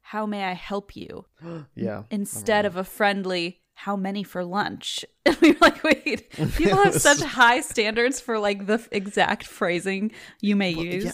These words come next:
Speaker 2: it's, like, so spec-, the standards are so
Speaker 1: <laughs>
Speaker 2: specific. And it's like, why would you ever expect someone to say the exact words that you're hoping that they would say, and anything else is just not okay with
Speaker 1: It's
Speaker 2: you?
Speaker 1: not good enough. It is not good enough.
Speaker 2: <sighs>
Speaker 1: Um, so that's my next one. Your turn.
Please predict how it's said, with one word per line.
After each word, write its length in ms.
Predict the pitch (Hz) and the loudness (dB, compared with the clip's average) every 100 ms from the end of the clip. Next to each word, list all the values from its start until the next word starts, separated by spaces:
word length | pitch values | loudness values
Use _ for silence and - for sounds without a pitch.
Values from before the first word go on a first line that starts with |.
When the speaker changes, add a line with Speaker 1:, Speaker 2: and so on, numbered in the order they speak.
| - | -8
Speaker 2:
it's, 180 | 156 | -8
like, 160 | 165 151 | -8 -8
so 280 | - 160 165 | -6 -4 -4
spec-, 500 | - - 151 - - | -6 -6 -6 -6 -4
the 120 | 147 | -4
standards 480 | - - 165 160 277 | -4 -4 -2 0 0
are 80 | 139 | -2
so 280 | - 147 | -6 -6
Speaker 1:
<laughs> 140 | 147 - | -8 -10
Speaker 2:
specific. 840 | 151 403 - 214 226 - 82 - - - _ _ - - | -6 -6 -4 -4 -2 -4 -6 -8 -20 -20 _ _ -12 -2
And 140 | 165 | -2
it's 160 | 165 190 | 0 -2
like, 180 | 180 170 | -2 0
why 180 | 175 | 0
would 160 | 202 208 | 2 0
you 160 | 202 - | -4 -2
ever 280 | 160 190 196 | -2 0 -4
expect 460 | 160 - - 185 - | -4 -6 -2 -2 0
someone 220 | 180 165 | -2 -2
to 60 | 156 | -2
say 260 | 156 147 | -2 -2
the 160 | 131 147 | -2 -4
exact 440 | 127 127 131 135 | -2 0 0 0
words 260 | 123 127 120 | 0 0 -2
that 100 | 107 | -6
you're 160 | 117 - - | -6 -6 -12
hoping 520 | - 147 151 160 151 | -6 -2 0 0 -2
that 140 | 135 | -2
they 80 | 127 | -2
would 140 | 110 110 | -4 -4
say, 340 | - 85 64 - | -6 -6 -6 -8
and 220 | - 123 | -8 -6
anything 420 | 135 139 135 131 101 | -2 -2 -2 -4 -4
else 280 | 117 113 | -6 -6
is 160 | 110 104 | -10 -12
just 160 | 110 101 | -12 -10
not 420 | 104 95 95 - _ _ _ | -10 -8 -10 -12 _ _ _
okay 400 | 113 - - - - | -10 -10 -14 -16 -16
with 100 | - | -18
Speaker 1:
It's 40 | - | -12
Speaker 2:
you? 80 | 202 | -10
Speaker 1:
not 160 | 196 | -10
good 140 | 233 277 | -10 -8
enough. 260 | 254 196 - 170 175 | -8 -10 -16 -14 -10
It 80 | 202 | -8
is 160 | 226 160 | -8 -8
not 280 | 208 180 - | -8 -10 -12
good 140 | 185 | -12
enough. 180 | 127 123 113 | -10 -10 -10
Speaker 2:
<sighs> 40 | 120 117 - - _ _ _ 208 | -14 -18 -20 -20 _ _ _ -6
Speaker 1:
Um, 400 | 208 208 208 202 | -4 -4 -4 -8
so 140 | 233 | -4
that's 240 | 240 254 | -6 -4
my 160 | 233 254 | -4 -2
next 300 | 214 165 - | -4 -6 -8
one. 240 | 165 180 | -10 -8
Your 120 | 202 233 | -8 -10
turn. 340 | - 190 190 | -10 -10 -12